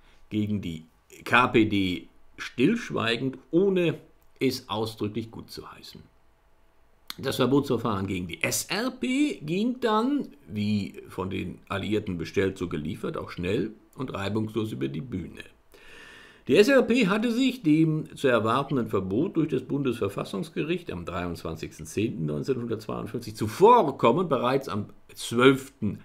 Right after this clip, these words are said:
neunten neunzehnhundertzweiundfünfzig selbst aufgelöst. Nur das Verbot der K P D zog sich in der Länge. Erst am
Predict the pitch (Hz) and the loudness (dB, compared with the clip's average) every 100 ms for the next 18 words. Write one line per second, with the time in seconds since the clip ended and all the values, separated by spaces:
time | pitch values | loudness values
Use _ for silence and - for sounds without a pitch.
0 | - 92 98 131 180 - 151 123 131 131 | -10 -2 4 6 6 2 0 0 -2 -2
1 | 117 110 104 - 95 95 95 92 - - | -2 0 0 -2 -4 -4 -6 -8 -6 -4
2 | 78 - 60 57 - - - - _ _ | -6 -8 -14 -16 -16 -16 -18 -20 _ _
3 | - - - - - - - _ _ - | -20 -20 -20 -20 -20 -20 -20 _ _ -2
4 | 135 151 160 - - - 160 123 123 135 | 2 4 2 0 -16 -2 0 2 2 0
5 | 156 170 107 - - - - - - - | -2 -2 -2 -2 -8 -10 -14 -16 -16 -18
6 | - - - - - _ _ 139 185 262 | -18 -20 -20 -20 -20 _ _ 2 4 4
7 | 262 - - 175 196 - | 2 -6 -2 0 2 -2